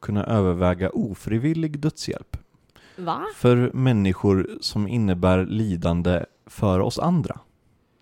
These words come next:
Speaker 1: Exempelvis, eh,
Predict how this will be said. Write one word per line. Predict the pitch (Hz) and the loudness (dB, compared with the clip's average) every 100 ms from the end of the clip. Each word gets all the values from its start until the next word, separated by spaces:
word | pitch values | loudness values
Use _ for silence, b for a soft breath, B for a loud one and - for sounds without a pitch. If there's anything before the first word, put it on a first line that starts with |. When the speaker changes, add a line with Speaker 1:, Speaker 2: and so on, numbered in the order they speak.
| b b b b b b b b b _ _ _ _ _ _ _ _ _ _ - | b b b b b b b b b _ _ _ _ _ _ _ _ _ _ -2
Speaker 1:
Exempelvis, | 120 - 131 104 95 92 95 90 - - - _ _ _ _ _ _ _ _ _ _ 453 _ _ _ - | -2 6 6 6 4 6 6 4 -2 -12 -18 _ _ _ _ _ _ _ _ _ _ _ _ _ _ -16
eh, | - | -14